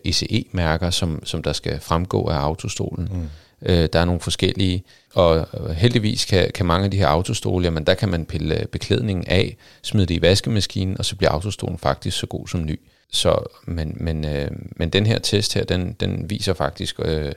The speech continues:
Speaker 1: hvor, hvor, hvor for nogle autostole, der klarer sig bedst i de forskellige vægtklasser, som der er. Og, øh,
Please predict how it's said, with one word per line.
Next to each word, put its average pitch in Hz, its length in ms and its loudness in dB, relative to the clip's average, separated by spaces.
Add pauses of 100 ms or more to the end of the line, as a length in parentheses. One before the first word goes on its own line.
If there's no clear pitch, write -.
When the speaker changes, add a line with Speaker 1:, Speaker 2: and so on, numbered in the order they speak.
Speaker 1:
hvor, 85 420 4
hvor, 78 400 4
hvor 95 120 6
for 113 100 2
nogle 87 180 4
autostole, 87 540 0
der - 60 0
klarer 78 260 0
sig 95 160 0
bedst 90 320 0
i - 80 -4
de 90 120 -4
forskellige 87 500 -2
vægtklasser, 82 600 0
som 80 220 -4
der 76 80 2
er. 69 260 2 (420)
Og, 76 440 4
øh, - 120 -6